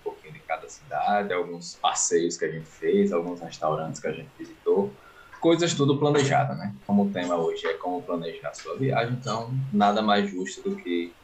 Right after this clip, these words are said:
é, falar que foi tudo planejado, foi tudo bem calculado, bem pensado, bem organizado. Então não dá pra,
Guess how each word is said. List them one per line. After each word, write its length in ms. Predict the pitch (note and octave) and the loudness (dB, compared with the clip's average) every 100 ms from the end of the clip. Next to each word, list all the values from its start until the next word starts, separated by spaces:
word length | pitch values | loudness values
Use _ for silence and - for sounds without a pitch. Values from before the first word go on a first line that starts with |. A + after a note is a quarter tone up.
| - - - | -20 -20 -6
é, 300 | E2 E2+ E2 | 2 4 2
falar 420 | - G#2+ F2+ E2+ | 4 4 6 4
que 160 | F2 - | 2 0
foi 140 | G#2 | 0
tudo 200 | G2+ - | 0 -6
planejado, 840 | - F2 E2 D#2+ D#2+ F2+ F#2 G#2 G2 | -6 -6 -6 -8 -4 0 0 -2 -6
foi 160 | E2+ | -10
tudo 240 | E2+ - C3 - | -10 -12 -14 -4
bem 240 | G2+ A2 G2+ | 2 2 2
calculado, 880 | E2 - D#2+ D2 D#2 E2+ E2 E2 D#2 | -2 -4 -4 0 2 2 2 -2 -6
bem 180 | F2 - | -8 -8
pensado, 920 | - - - D#2 D#2+ D#2+ - - - | -18 -16 -6 0 2 2 -2 -12 -2
bem 180 | A2 G#2 | 2 2
organizado. 880 | G2+ E2 E2 D#2 - D#2+ D#2+ D#2+ C2+ - - - - - - | 0 -6 -10 -10 -4 0 2 0 -6 -20 -20 -20 -20 -20 -14
Então 300 | - F#2 F#2+ | -6 0 4
não 200 | G#2+ A#2 | 4 6
dá 200 | F#2+ G2 | 6 6
pra, 880 | G2 G2+ G2 F#2+ F#2 F#2 F2+ F2 | 6 6 8 8 8 6 6 2